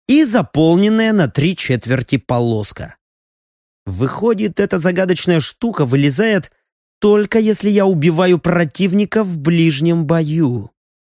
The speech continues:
Плохо. Не знаю, что это такое и зачем оно мне надо, но очень любопытно будет посмотреть, что произойдет, когда полоска заполнится целиком.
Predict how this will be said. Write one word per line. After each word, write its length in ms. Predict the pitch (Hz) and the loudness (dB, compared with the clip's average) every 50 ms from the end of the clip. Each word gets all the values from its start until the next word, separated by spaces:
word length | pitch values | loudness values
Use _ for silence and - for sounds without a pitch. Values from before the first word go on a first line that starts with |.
| _ _ _ _ _ _ _ _ | _ _ _ _ _ _ _ _
Плохо. 880 | - 120 120 117 117 117 113 107 101 95 - - - 87 85 - - - _ _ _ _ _ _ _ _ _ _ _ _ _ _ _ _ - | -2 0 2 2 2 2 2 0 -2 -6 -10 -10 -10 -10 -10 -10 -12 -16 _ _ _ _ _ _ _ _ _ _ _ _ _ _ _ _ -2
Не 160 | 117 127 131 | 0 0 0
знаю, 420 | 117 110 139 170 196 202 175 135 113 | 0 0 0 0 2 2 0 -2 -2
что 380 | - - - - 175 190 175 | -4 -4 -2 0 0 2 2
это 160 | 147 - 120 | 0 -2 -2
такое 420 | - 135 123 - - 160 190 190 160 | -4 -4 -4 -4 -2 0 0 2 2
и 160 | 135 123 120 | 2 0 0
зачем 380 | 107 117 131 123 - 175 175 156 | 0 0 -2 0 0 0 0 2
оно 160 | 139 143 143 | 2 2 2
мне 220 | 143 139 139 135 | 2 2 2 2
надо, 580 | 127 131 151 190 220 202 135 113 101 87 - - _ _ _ _ _ _ _ _ _ - | 2 2 2 2 0 -2 -2 -4 -6 -6 -10 -16 _ _ _ _ _ _ _ _ _ -4
но 180 | 165 196 240 277 | 0 0 2 2
очень 260 | 285 - - 254 247 | 0 0 0 0 0
любопытно 640 | 240 247 214 208 220 160 - 208 220 226 - 247 240 | 0 0 0 0 0 0 0 0 0 0 0 -2 0
будет 360 | 202 185 185 151 143 117 - | 0 2 2 2 0 0 -2
посмотреть, 640 | - 160 135 - 156 156 143 - 175 185 190 170 - | -2 -2 -2 0 0 0 0 2 2 2 2 0 0
что 340 | - - - - 202 170 120 | -4 -10 -4 -2 0 0 0
произойдет, 800 | - 131 131 127 120 110 104 127 120 123 131 170 208 208 196 - | 0 0 0 0 0 0 0 0 0 0 0 0 0 0 0 -2
когда 280 | - 208 190 185 208 | -4 -4 -2 -2 -2
полоска 540 | - - 202 196 190 180 170 156 - - 190 | -2 -2 -2 0 2 2 0 0 0 -2 0
заполнится 680 | 165 196 - - 160 151 135 131 131 127 - - 156 131 | 0 -2 -2 0 0 2 2 2 2 0 -2 -4 -6 -6
целиком. 840 | - - 190 101 98 104 - _ - - 139 110 120 95 87 - | -2 0 0 2 0 0 -2 _ -4 -2 -2 -2 -2 -4 -8 -12